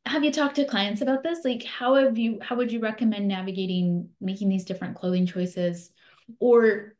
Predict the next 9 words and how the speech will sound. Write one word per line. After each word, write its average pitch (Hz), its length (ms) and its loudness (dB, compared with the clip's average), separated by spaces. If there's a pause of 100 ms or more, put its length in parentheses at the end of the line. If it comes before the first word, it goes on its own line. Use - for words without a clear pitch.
(120)
working 220 500 2
through 214 160 -2
your 202 160 0
spouse 190 500 -2
making 170 540 -6
these 175 200 -4
different - 340 -12
clothing - 360 -10
choices? - 640 -14